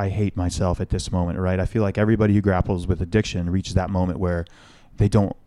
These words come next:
they don't like themselves, or they even hate themselves. And I even look at my addiction as a gift right now, because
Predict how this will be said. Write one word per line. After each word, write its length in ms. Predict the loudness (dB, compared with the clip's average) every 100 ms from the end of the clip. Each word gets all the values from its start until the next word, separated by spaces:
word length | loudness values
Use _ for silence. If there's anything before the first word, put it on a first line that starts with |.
| -2
they 120 | 4
don't 180 | 4 4
like 240 | 0 -2
themselves, 560 | -4 -4 -4 -4 -4 -2
or 100 | 0
they 100 | 2
even 160 | 2
hate 280 | -2 -4 -2
themselves. 600 | -2 -2 -4 -6 -6 -12 -18 -20 -20 -20 -14 -2
And 480 | 2 2 2 -2 -6 -18 -4
I 220 | 2 6
even 220 | 6 6
look 140 | 4 4
at 80 |
my 140 | -2 -2
addiction 320 | -2 -2 -2
as 100 | -4
a 60 | -2
gift 280 | 0 0
right 140 | -2 -2
now, 160 | 0
because 480 | -2 -2 -2 -4 -4